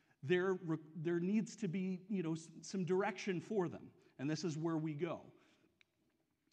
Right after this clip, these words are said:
"Who said of his father and mother, 'I regard them not'?" Remember, we're talking about Levi here.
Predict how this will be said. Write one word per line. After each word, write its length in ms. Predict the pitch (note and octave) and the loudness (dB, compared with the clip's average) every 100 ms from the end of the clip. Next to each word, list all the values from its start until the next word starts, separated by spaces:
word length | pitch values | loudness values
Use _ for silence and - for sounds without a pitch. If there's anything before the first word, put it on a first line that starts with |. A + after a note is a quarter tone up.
| _ _ - | _ _ 2
"Who 220 | B3 D4 | 6 6
said 260 | - C4+ G#3+ | 4 0 0
of 140 | F#3+ | 0
his 200 | G3 D#3+ | 0 -2
father 420 | - G3 F#3+ F#3 | -2 -2 0 2
and 120 | D#3+ | 2
mother, 320 | E3+ F3+ C#3 C3 | 2 0 -2 -4
'I 120 | E3+ | -4
regard 520 | G3+ G3+ F3 F#3+ G3 E3+ | 0 0 2 2 2 0
them 180 | F3+ | 0
not'?" 240 | F3+ D3 A2+ | 0 -2 -2
Remember, 320 | B2+ C#3 C#3+ | -2 0 0
we're 160 | C#3 B2+ | 0 -2
talking 320 | D#3+ D#3+ E3+ | -4 -4 -2
about 180 | C3+ C3+ | -2 -2
Levi 540 | E3 E3+ C3+ G2 F#2 - | -2 0 -2 -2 -6 -8
here. 340 | A2+ E2+ C3+ | -8 -8 -12